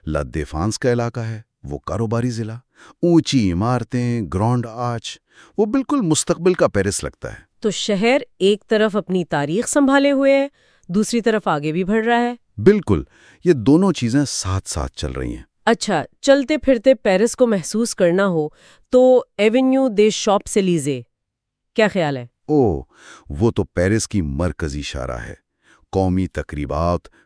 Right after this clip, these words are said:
Speaker 1: परेड, जश्न, कभी एहतजाज, सब वहीं होता है। एक तरह से फ्रांस का अवामी स्टेज है।
Speaker 2: और मॉन्टमार्ट का इलाका? वो तो बिल्कुल मुख्तलिफ लगता है।
Speaker 1: हाँ, मॉन्टमार्ट फनकारों का इलाका रहा है। वहाँ का माहौल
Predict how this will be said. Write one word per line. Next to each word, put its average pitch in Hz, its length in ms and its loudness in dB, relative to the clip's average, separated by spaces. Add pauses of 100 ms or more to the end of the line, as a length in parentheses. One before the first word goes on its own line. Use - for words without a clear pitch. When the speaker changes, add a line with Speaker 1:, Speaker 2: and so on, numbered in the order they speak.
(140)
Speaker 1:
परेड, 76 720 -4
जश्न, 87 480 -4 (300)
कभी 107 380 0
एहतजाज, 87 640 -4 (220)
सब - 420 2
वहीं 110 260 2
होता 71 240 -6
है। - 160 -16 (360)
एक 175 140 6
तरह 147 200 0
से 151 180 -6
फ्रांस 110 500 -4
का 123 140 -4 (160)
अवामी 92 480 -2
स्टेज 80 460 -8
है। - 160 -20 (220)
Speaker 2:
और 220 120 4
मॉन्टमार्ट 208 640 0
का 254 140 0
इलाका? 240 440 0 (380)
वो 180 180 2
तो 240 140 2
बिल्कुल 202 380 2
मुख्तलिफ 202 520 0
लगता 147 280 -8
है। 135 240 -8 (140)
Speaker 1:
हाँ, 85 300 -2 (460)
मॉन्टमार्ट 80 600 -2
फनकारों 87 600 -2
का 82 120 -4
इलाका 67 300 -8
रहा 60 140 -12
है। 58 100 -18 (360)
वहाँ 76 260 -4
का 73 120 -6
माहौल 76 420 -2